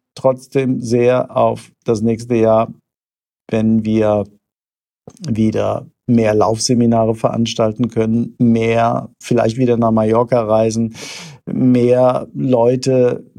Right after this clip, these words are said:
treffen und knuddeln können. Also ich bin schon, äh, sehr gespannt auf den Jahresrückblick dann von dir zweitausendeinundzwanzig, wenn wir dann vielleicht sagen können, hey, äh,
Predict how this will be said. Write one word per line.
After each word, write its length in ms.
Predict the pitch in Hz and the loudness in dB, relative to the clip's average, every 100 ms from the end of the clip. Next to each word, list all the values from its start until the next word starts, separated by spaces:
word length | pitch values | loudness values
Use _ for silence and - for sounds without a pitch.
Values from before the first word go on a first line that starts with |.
| 135 117 - | -8 -8 -10
treffen 640 | - 131 131 131 131 127 127 | -2 0 0 0 2 2 0
und 400 | 123 120 123 - | -2 -2 -4 -4
knuddeln 480 | 131 131 135 127 | 0 0 2 0
können. 400 | 123 123 123 127 | 0 0 2 0
Also 460 | 123 117 113 117 117 - - - - | 0 -2 0 -2 -2 -6 -18 -14 -6
ich 200 | 123 - | -4 0
bin 200 | 160 147 | 0 0
schon, 960 | 143 139 135 131 - - - - - | 0 0 0 -2 -6 -10 -10 -10 -8
äh, 300 | 131 135 131 | -4 0 2
sehr 220 | 123 131 127 | 2 0 0
gespannt 460 | 123 - 123 127 | -2 -2 -2 0
auf 160 | 120 107 | -2 0
den 280 | 127 117 120 | 0 0 2
Jahresrückblick 880 | 120 117 120 107 117 117 117 113 | 2 2 2 0 -2 -2 -2 0
dann 200 | 120 110 | 2 0
von 180 | 104 117 | 0 -2
dir 180 | 107 110 | 0 -2
zweitausendeinundzwanzig, 1500 | - 113 113 110 117 120 113 117 113 113 110 - 113 104 110 | 0 0 2 0 -2 -2 0 0 0 0 0 -2 -2 -4 -4
wenn 160 | 110 107 | -4 -2
wir 60 | |
dann 160 | 107 98 | -2 -4
vielleicht 400 | 110 117 135 - | 0 0 0 0
sagen 320 | 117 113 110 | 0 0 -2
können, 260 | 110 113 110 | -2 0 2
hey, 480 | 135 180 165 156 - - - - - - _ _ - | 2 2 0 -2 -8 -20 -20 -20 -20 -20 _ _ -4
äh, 360 | 123 127 123 | 0 2 0